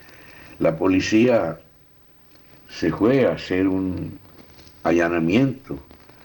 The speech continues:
a una parte donde los jóvenes estaban consumiendo droga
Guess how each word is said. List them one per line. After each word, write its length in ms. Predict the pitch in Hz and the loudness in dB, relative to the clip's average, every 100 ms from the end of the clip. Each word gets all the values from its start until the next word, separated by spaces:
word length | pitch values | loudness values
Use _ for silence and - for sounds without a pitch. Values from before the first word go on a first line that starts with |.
| - - - - - - | -20 -20 -20 -20 -20 -10
a 300 | 82 80 78 | -4 -2 0
una 320 | 78 92 95 | -2 -2 -2
parte 400 | - 101 101 - | -2 -2 -2 -2
donde 320 | 98 87 82 80 | -2 -2 -2 0
los 160 | 82 | 0
jóvenes 520 | 82 90 98 92 82 78 | 0 0 2 0 -4 -8
estaban 400 | - 90 98 92 | -2 0 0 -4
consumiendo 840 | 90 80 - 82 85 92 90 98 | -6 -6 -2 -2 0 -2 0 0
droga 640 | 82 87 98 107 95 76 | 0 0 2 2 0 -4